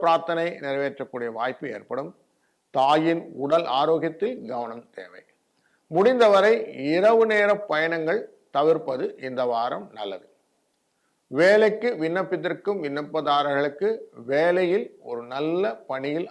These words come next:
அமர்வதற்கான வாய்ப்பு உண்டு. சிலர் வெளியூர்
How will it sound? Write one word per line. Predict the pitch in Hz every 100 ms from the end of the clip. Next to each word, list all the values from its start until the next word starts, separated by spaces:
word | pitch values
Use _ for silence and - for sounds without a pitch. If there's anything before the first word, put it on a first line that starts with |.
| 117
அமர்வதற்கான | 127 135 131 123 - 123 120 135 196 - _ _
வாய்ப்பு | 120 123 131 - - 95
உண்டு. | 92 98 - _ _ _ _
சிலர் | _ - 160 175 220 247 - 123
வெளியூர் | 139 202 240 247